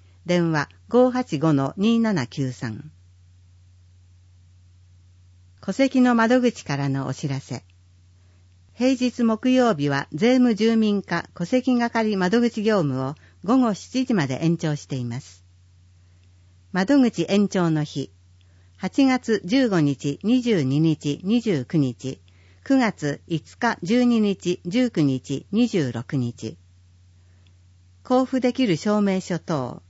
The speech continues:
住民票、戸籍証明書、印鑑登録証明書の交付、印鑑登録、戸籍の届け出。取り扱いできない手続き、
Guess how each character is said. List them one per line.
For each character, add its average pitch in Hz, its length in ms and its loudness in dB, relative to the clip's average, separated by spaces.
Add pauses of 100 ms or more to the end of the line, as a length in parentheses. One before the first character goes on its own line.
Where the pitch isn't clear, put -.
(480)
住 254 200 2
民 247 240 2
票、 180 460 -2
戸 175 80 -6
籍 254 260 -4
証 196 240 0
明 156 180 0
書、 139 280 -10 (400)
印 247 220 2
鑑 233 220 0
登 214 220 2
録 202 180 -2
証 190 280 0
明 190 180 0
書 180 160 -4
の 165 160 -2
交 143 220 -6
付、 139 260 -10 (260)
印 254 220 0
鑑 240 260 -2
登 175 220 0
録、 131 360 -8 (200)
戸 170 120 -10
籍 254 280 0
の 220 140 -2
届 151 420 -6
け - 0 -
出。 123 180 -10 (1300)
取 214 200 0
り 262 80 2
扱 254 340 -2
い 240 80 0
で 226 100 2
き 247 140 0
な 180 100 2
い 131 80 -4
手 135 140 -8
続 127 260 -6
き、 - 240 -12